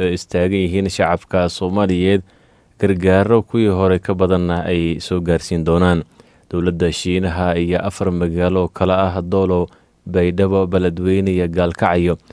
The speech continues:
waxa ay ka caawisay in dadka danta yar ee halkaasi ku nool ay gaarsiiso gargaar degdeg ah oo ka kooban alaabta maacuunta, bacaha roobka looga oo gaashaamo, sidoo kale jiingado iyo qalabkii lagu dhisi lahaa,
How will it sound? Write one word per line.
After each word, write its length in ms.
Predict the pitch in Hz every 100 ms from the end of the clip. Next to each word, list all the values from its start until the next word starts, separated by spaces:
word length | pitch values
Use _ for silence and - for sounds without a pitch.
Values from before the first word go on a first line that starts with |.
| _ _ _ _ -
waxa 200 | - 95
ay 80 | 95
ka 220 | 95 101
caawisay 720 | 107 101 92 - 107 104 107 110
in 160 | 101
dadka 320 | 101 - 104
danta 320 | 95 98 92 92
yar 200 | 92 92
ee 160 | 90 87
halkaasi 720 | 95 95 - 90 85 - 92
ku 140 | -
nool 320 | 104 87 82 - _ _ _ -
ay 200 | 110 110
gaarsiiso 560 | 101 92 - 90 107 92
gargaar 480 | 90 82 95 92
degdeg 480 | 85 92 87 87 87
ah 80 | 92
oo 60 | 85
ka 120 | 98
kooban 560 | - 95 87 85 95 98
alaabta 480 | 90 92 95 - 92
maacuunta, 600 | 87 80 92 98 - 90 - - _ _ _ -
bacaha 400 | 92 107 101 98
roobka 840 | 95 107 104 - 104 101 95 95 92
looga 720 | 92 92 98 101 98 90 -
oo 720 | 85 104 120 92 90 80 85
gaashaamo, 640 | 92 92 87 - 90 98 95
sidoo 360 | - 98 90
kale 320 | 85 101 95 92
jiingado 640 | 87 87 85 87 92 101
iyo 400 | - 87 87 85
qalabkii 560 | - 196 90 - 95 87
lagu 240 | 98 110
dhisi 260 | 123 - 98
lahaa, 300 | 87 87